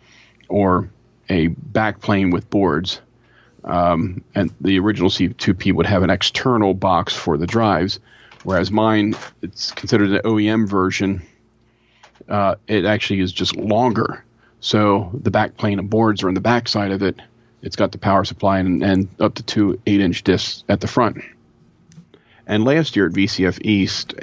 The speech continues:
um, David, I always get his last name wrong, uh, uh, Geswine, I think is how it's pronounced. He had one of those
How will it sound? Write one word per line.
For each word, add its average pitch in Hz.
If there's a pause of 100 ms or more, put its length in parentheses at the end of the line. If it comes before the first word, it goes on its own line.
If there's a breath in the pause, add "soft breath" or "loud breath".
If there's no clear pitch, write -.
um, 87 (800 loud breath)
David, 120
I 113
always 107
get 92
his 98
last 87
name 85
wrong, 80
uh, 85 (240)
uh, 85 (800)
Geswine, 117 (560)
I 110
think 101
is 101
how 104
it's -
pronounced. 104 (400)
He 175
had 127
one 95
of 92
those 90